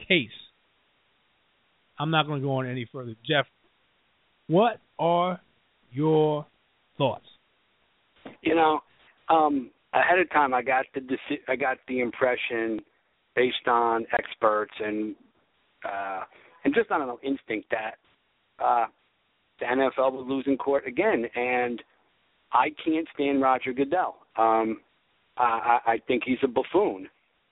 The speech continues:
Speaker 2: and, uh, you know, successful people, I mean, very successful people, you know, C E Os, presidents,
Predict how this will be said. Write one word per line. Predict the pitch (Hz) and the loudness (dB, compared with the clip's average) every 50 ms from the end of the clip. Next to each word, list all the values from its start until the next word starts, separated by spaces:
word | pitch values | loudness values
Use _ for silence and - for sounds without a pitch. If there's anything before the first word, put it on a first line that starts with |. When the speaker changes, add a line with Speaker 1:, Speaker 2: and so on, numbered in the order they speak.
| _ _ - | _ _ -8
Speaker 2:
and, | 123 120 120 120 120 120 117 120 110 107 - - _ _ _ - | -6 -4 -2 -2 -2 -2 -4 -4 -6 -10 -16 -20 _ _ _ -2
uh, | 117 117 113 113 110 107 - - | 0 2 2 2 0 0 -2 0
you | 165 175 | 0 2
know, | 160 147 143 - _ - - | 2 0 -4 -10 _ -12 -12
successful | - - - - 208 170 - - 147 127 | -12 -4 2 2 2 2 2 -4 -6 -6
people, | - - 123 120 - - 120 123 143 | -6 -8 -10 -8 -4 -2 -2 -2 0
I | 151 | 0
mean, | 143 139 131 131 113 - | 0 0 -2 -4 -4 -2
very | 151 143 135 123 - | -2 -2 -2 -4 -10
successful | - 107 - - 113 101 - - 98 - | -14 -16 -6 -6 -6 -6 -6 -10 -14 -10
people, | 110 104 - - 113 123 | -10 -10 -6 -4 -4 -4
you | 127 | -4
know, | 117 110 - - - | -4 -6 -8 -10 -10
C | 143 139 - 139 | -10 -10 -8 -8
E | 131 131 - | -8 -6 -4
Os, | 123 120 120 120 117 113 113 107 - - - | -2 -2 -2 -2 -4 -6 -8 -14 -16 -14 -2
presidents, | - 143 127 117 113 123 117 117 110 107 104 - | 0 0 0 2 -2 -4 -4 -4 -4 -6 -8 -10